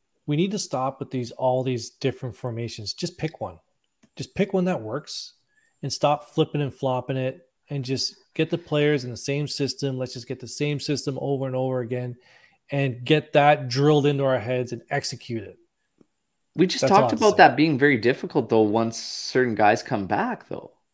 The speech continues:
Speaker 1: Yeah,
Speaker 2: Because
Speaker 1: but
Speaker 2: you
Speaker 1: it
Speaker 2: can't necessarily go a three four one two with Chiesa in there. He's not really gonna be a guy behind your two forwards, and he's not a wing back. Like, he's not
Speaker 1: Well,
Speaker 2: an
Speaker 1: he's not gonna be
Speaker 2: outside.
Speaker 1: back for Wednesday anyways.
Speaker 2: So,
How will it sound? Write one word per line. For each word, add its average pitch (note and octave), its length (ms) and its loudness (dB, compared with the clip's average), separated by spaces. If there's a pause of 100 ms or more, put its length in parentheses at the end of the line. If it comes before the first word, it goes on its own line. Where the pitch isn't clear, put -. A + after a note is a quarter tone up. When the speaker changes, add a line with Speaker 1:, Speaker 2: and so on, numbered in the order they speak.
(420)
Speaker 1:
Yeah, D3+ 140 0
Speaker 2:
Because D#3 240 4
Speaker 1:
but F3 60 -2
Speaker 2:
you D#3 60 -2
Speaker 1:
it - 60 -10
Speaker 2:
can't F3+ 360 0
necessarily D#3 640 2
go B2+ 380 2
a A2 160 0
three B2+ 240 -2
four A#2 260 0
one A2+ 240 0
two A#2 260 -2
with A2 520 -2 (240)
Chiesa B2+ 500 0
in G2+ 80 -4
there. G2 220 -6
He's G#2+ 280 -8
not A2 360 -6 (360)
really C3+ 340 4
gonna B2 180 0
be A2+ 100 2
a A2 60 4
guy A2 280 4
behind G#2+ 460 -4
your A2 80 -4
two G#2 220 -6
forwards, G#2+ 800 -2
and F#2+ 80 -6
he's G#2 160 -4
not C#3 320 -2
a A2 80 -2
wing A2 280 0
back. - 460 -6
Like, G#2 160 -6
he's G#2 140 -4
not C3+ 180 -2
Speaker 1:
Well, C3 60 0
Speaker 2:
an C3 60 2
Speaker 1:
he's - 80 0
not D#3 180 -2
gonna D3 100 -2
be - 60 0
Speaker 2:
outside. - 20 -2
Speaker 1:
back B2+ 180 -2
for B2+ 120 -6
Wednesday A#2+ 360 -6
anyways. G2 440 -10 (640)
Speaker 2:
So, C3 540 4